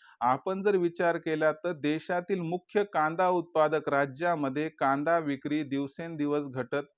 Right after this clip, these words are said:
आहे. कांदा विक्री घटण्यामागचं कारण काय आहे तर सध्याच्या कंडिशनला आपण बघितलं तर देशामध्ये चांगल्या गुणवत्तेच्या कांद्याचा शिल्लक साठा कमी आहे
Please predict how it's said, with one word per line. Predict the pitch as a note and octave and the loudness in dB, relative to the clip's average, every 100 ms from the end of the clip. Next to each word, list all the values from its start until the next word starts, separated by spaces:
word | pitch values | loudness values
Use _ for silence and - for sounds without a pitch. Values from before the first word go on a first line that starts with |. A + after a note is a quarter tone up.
| - | 0
आहे. | B2 A#2 G2+ - _ - _ - | 0 0 -4 -8 _ -20 _ 4
कांदा | D3 E3 G3 | 6 6 2
विक्री | G#3 G3 F#3+ F#3 | 2 0 -2 -2
घटण्यामागचं | D#3+ D3+ E3+ E3+ E3 D#3+ - D#3 | 0 -2 -2 -4 -2 -4 -2 -4
कारण | D#3 C#3+ D3 F3 F3 | 2 2 4 0 -2
काय | D#3+ D3+ E2+ | 0 0 0
आहे | C3 C#3+ D#3 | 0 0 -2
तर | E3 | -2
सध्याच्या | D#3 D3 C#3 D#3+ E3 E3+ | 0 -2 -2 -4 -4 -4
कंडिशनला | D#3 D3 D3 D3+ D#3 D#3 D3+ D3+ | -2 -4 -2 -4 -4 -6 0 2
आपण | C3 C3 D#3 D3+ | 2 -2 -8 -4
बघितलं | D3 D3 E3 C3 G#2 - - _ _ | -4 -2 -2 -2 -4 -6 -20 _ _
तर | F3+ F#3+ | 0 0
देशामध्ये | C#3+ D3 D#3 F3+ F#3 F3 D3+ D3+ E3+ | -2 -4 -4 -6 -4 -4 -4 -4 -4
चांगल्या | E3+ D3 C#3+ D3 E3 F#3 | -4 -4 -2 -2 -2 -2
गुणवत्तेच्या | D3+ D3 D3 D3 - D3 D3 D#3+ D#3 | -2 -4 -4 -4 -6 -8 -4 -2 -2
कांद्याचा | D3+ C3+ C#3 D#3 D#3 D#3 D#3 | -2 -4 -2 -2 -2 -2 -2
शिल्लक | D3+ D3 C#3+ D3 E3 - | -2 -8 -6 -6 -8 -6
साठा | C#3+ C3+ - D3 C#3 | -2 -2 -2 -6 -6
कमी | D3+ C#3 D3+ E3 - | -6 -6 -6 -10 -6
आहे | B2 C#3 D3 | -2 0 -2